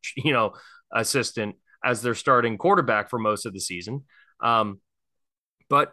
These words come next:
I think if you have a Spencer Rattler there, who all of a sudden you got some real talent there and you can keep some of the running back group and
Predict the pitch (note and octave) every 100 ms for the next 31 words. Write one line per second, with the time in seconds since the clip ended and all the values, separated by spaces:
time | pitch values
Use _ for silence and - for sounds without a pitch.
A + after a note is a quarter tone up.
0 | _ C3+ C#3 D#3 E3+ F3 D3 E3 C#3 D3
1 | E3 - D#3+ D3+ D3 C3+ D3+ E3 E3 F#3
2 | D3+ B2+ A#2 A3+ C3+ - - E3+ G#2+ A2
3 | C3+ - B2+ G#2+ B2 B2+ A#2 C3 C#3+ C#3+
4 | E3 F3 C3+ A#2 A2+ G2 - D3+ - C#3+
5 | B2 G#2+ B2+ D3+ D3 D3 B2+ D3 E3 A#2+
6 | G2+